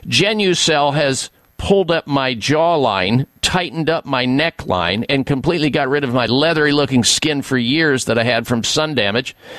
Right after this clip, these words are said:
Now, when I look in the mirror, I see a happier, younger, more glowing version of myself. I just love it. That's from Maria. That's quoting her, Maria from Pennsylvania, talking about her use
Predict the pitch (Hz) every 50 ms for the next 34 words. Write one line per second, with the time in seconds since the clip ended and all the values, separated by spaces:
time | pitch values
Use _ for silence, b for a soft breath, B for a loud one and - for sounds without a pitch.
0 | B B B - 117 139 143 151 156 143 139 135 135 131 123 127 135 147 156 156
1 | - - b b b b b b b b - - 147 139 131 127 143 165 165 147
2 | 139 143 143 B B B B B B - - 113 127 131 120 - - 143 139 131
3 | 123 120 120 110 135 165 165 165 - - 139 131 123 123 123 120 139 165 165 160
4 | 143 131 123 127 127 127 123 117 107 120 123 151 151 147 143 143 135 107 120 147
5 | 151 156 156 131 139 139 131 127 - 135 135 135 135 143 143 143 135 - - 185
6 | 170 127 98 - - - - - - - 120 101 135 131 - - 135 143 131 101
7 | 85 B B B B B - - 233 - - - - 196 185 180 160 160 165 -
8 | 143 143 143 143 143 160 170 147 117 90 - - - - _ _ _ _ _ _
9 | _ _ _ _ _ _ _ _ - - 127 160 170 - - - - 208 226 220
10 | 214 185 139 107 101 104 104 87 64 50 - 120 131 135 151 175 180 151 135 139
11 | - - - 151 131 127 123 117 147 160 165 165 - 190 190 175 175 170 170 170
12 | 143 113 104 104 101 - 143 143 143 151 - 196 190 202 196 175 156 135 139 139
13 | 117 120 151 165 190 185 170 180 202 214 175 139 139 - - - -